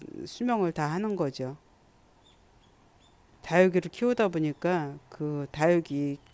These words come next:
어, 다육이의 일대기를 좀 <laughs> 알 것 같아요. 어떻게 자라고 어떻게 되는지. 그래서 이거는 호빗 땅인데 풍성하죠, 아직.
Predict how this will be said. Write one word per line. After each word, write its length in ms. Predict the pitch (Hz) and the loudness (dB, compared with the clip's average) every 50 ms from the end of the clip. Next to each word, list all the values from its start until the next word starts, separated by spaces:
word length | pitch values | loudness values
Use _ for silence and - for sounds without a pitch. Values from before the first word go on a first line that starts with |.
| _ _ _ _ _ - - _ _ _ - - - _ _ _ _ | _ _ _ _ _ -20 -20 _ _ _ -20 -20 -20 _ _ _ _
어, 720 | 156 143 147 143 139 139 139 135 135 135 135 139 139 139 - _ _ - _ _ _ _ _ _ _ _ _ _ _ _ _ | -8 -4 -4 -2 -2 -2 -2 -4 -4 -4 -4 -6 -8 -10 -14 _ _ -20 _ _ _ _ _ _ _ _ _ _ _ _ _
다육이의 560 | - - 143 170 185 185 170 - 170 156 147 | 0 4 6 8 8 6 6 4 4 4 4
일대기를 580 | 147 156 - - 180 180 156 151 139 143 139 135 | 4 2 0 2 4 4 4 4 0 0 -4 -4
좀 280 | - - 143 143 160 | -4 -6 -2 0 0
<laughs> 720 | 151 117 - - - - - - - - _ _ - - - _ _ _ | 0 0 -2 -8 -16 -20 -20 -20 -20 -20 _ _ -20 -20 -20 _ _ _
알 200 | 175 180 160 165 | -2 -2 -2 -2
것 160 | - - 170 | 0 0 0
같아요. 480 | 151 139 - - - - 151 139 139 127 - _ - - _ _ | 0 0 0 -2 -2 0 0 0 0 -2 -10 _ -20 -20 _ _
어떻게 440 | - 160 170 - - 180 - - 165 | 2 2 2 4 4 2 6 6 4
자라고 420 | 156 - 139 139 156 156 143 143 | 4 4 2 4 4 2 2 2
어떻게 280 | 139 147 - - - 151 | 0 0 -2 -4 -4 -2
되는지. 500 | 143 151 139 139 131 123 120 - 123 127 - _ _ _ _ _ _ _ - - _ - _ _ | 0 0 0 0 -4 -6 -8 -10 -14 -14 -14 _ _ _ _ _ _ _ -20 -20 _ -20 _ _
그래서 200 | - - 180 175 | -2 2 4 4
이거는 380 | 170 190 196 190 185 175 180 180 | 6 6 6 8 8 8 6 6
호빗 380 | 180 175 269 254 294 285 - | 4 2 4 4 4 4 4
땅인데 760 | - 220 208 196 180 170 156 151 156 160 196 202 - - 139 - _ _ _ _ _ _ | 4 4 4 6 6 6 6 4 4 4 4 2 2 2 -2 -8 _ _ _ _ _ _
풍성하죠, 800 | - - 240 240 - 262 240 220 202 185 160 165 160 170 175 156 | -6 -2 -2 2 2 4 4 6 6 4 4 4 2 2 2 0
아직. 340 | 151 143 135 147 139 127 127 | -2 -4 -4 -4 -4 -4 -6